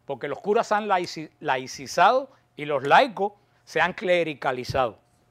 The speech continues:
Y cada cual tiene, si no, por eso le, se da la confusión en la iglesia, que había la confusión en el reinado de, de Saúl, porque cada cual no está cumpliendo con su deber.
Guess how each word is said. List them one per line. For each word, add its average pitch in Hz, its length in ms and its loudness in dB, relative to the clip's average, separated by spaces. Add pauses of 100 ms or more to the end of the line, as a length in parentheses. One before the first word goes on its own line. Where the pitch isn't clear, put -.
(640)
Y 135 160 -12
cada 185 340 0
cual 214 240 -2
tiene, 214 300 -10 (100)
si - 160 -6
no, 220 260 4
por 160 240 2
eso 233 160 4
le, 190 120 -4
se 139 120 -8
da 147 100 0
la 185 100 0
confusión 175 400 -8
en 185 80 -6
la 170 40 -4
iglesia, 208 240 -2
que 156 80 -4
había 156 160 -2
la 170 80 -2
confusión 156 440 -10 (220)
en 135 140 -12
el 131 60 -8
reinado 135 640 -8
de, 107 140 -16 (400)
de 127 180 -20
Saúl, 117 380 -14
porque - 760 -12
cada 202 340 2
cual 208 200 0
no 196 80 -6
está 202 120 0
cumpliendo 190 500 -6 (1400)
con 165 160 -14
su 233 100 -12
deber. 240 200 -6